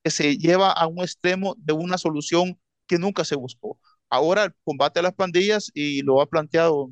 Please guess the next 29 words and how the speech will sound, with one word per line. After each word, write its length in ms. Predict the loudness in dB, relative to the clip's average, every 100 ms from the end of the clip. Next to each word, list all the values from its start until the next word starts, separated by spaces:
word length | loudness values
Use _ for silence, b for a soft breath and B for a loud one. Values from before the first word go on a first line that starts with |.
| _
en 60 | -14
su 120 | -12
momento 320 | -6 -6 -6
este 160 | -8 -8
plan, 300 | -4 -4 -4
está 200 | -4 0
orientado 600 | 0 0 -2 0 2 2
a 60 | 0
lo 80 | -2
que 80 | -4
es 80 |
la 120 | -2 -4
extracción, 460 | -6 -12 -4 -4
se 100 | 0
le 80 | 0
llama 180 | 0 -2
a 40 |
esta 180 | -6 -10
etapa, 360 | -8 -8 -10 -18 b b _
de 160 | -2
ir 80 | 0
a 40 | 0
los 140 | -2
territorios 600 | -4 -4 -2 0 0 0
a 40 | -2
buscar 320 | -2 -6 -2
los 160 | -2 -2
últimos 300 | -2 -2 0
pandilleros 840 | -2 2 2 4 2 -4 _